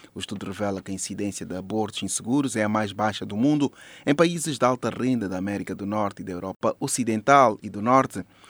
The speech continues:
Nessas áreas, o aborto é legal e os sistemas de saúde são fortes. Já na Ásia Central e no Sudeste,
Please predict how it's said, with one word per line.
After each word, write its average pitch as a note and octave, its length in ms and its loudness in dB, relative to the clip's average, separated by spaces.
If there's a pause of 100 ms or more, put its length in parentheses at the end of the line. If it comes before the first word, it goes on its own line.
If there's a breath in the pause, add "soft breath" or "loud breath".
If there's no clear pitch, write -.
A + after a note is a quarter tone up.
(140 loud breath)
Nessas C3 320 0
áreas, C3+ 300 2
o C3+ 40 2
aborto B2+ 380 0
é C3+ 60 2
legal C3 440 2
e C#3+ 60 -4
os C3+ 80 -4
sistemas C#3 500 -2
de - 80 -8
saúde B2+ 520 -4
são C3 360 -2 (120)
fortes. C#3 640 0 (160)
Já G#2 220 -4
na G#2 100 -2
Ásia G2 160 -6
Central A2 560 2 (140)
e - 80 -14
no E2+ 100 -10
Sudeste, A#2 500 -2